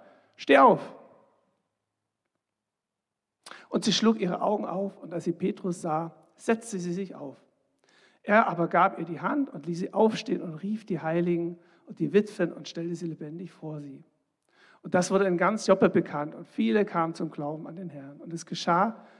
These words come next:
dass Petrus einige Zeit in Joppe blieb bei einem Simon, der ein Gerber war.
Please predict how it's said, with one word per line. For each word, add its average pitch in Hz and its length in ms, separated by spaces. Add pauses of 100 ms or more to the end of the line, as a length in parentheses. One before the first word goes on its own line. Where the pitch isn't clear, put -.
(120)
dass 156 240
Petrus 180 340
einige 226 440
Zeit 180 280
in 151 140
Joppe 170 300
blieb 170 320
bei - 80
einem 135 220
Simon, 196 460 (480)
der 165 240
ein 151 220
Gerber 139 420
war. 117 300